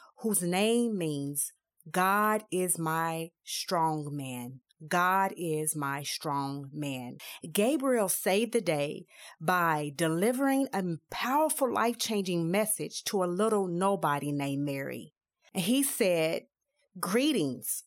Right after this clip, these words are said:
O favored one, the Lord is with you." But she was greatly troubled at the saying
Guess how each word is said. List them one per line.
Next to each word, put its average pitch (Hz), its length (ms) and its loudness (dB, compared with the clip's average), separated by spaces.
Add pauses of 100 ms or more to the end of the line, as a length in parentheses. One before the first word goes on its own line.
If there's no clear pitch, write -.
(100)
O 226 160 4
favored 196 440 2
one, 143 420 -4
the 190 100 4
Lord 226 260 4
is 202 140 2
with 190 320 0
you." 135 300 -8 (680)
But 208 140 2
she - 240 2
was 220 220 2
greatly 214 420 0
troubled 208 600 2
at - 220 -4
the 160 80 -2
saying 196 680 2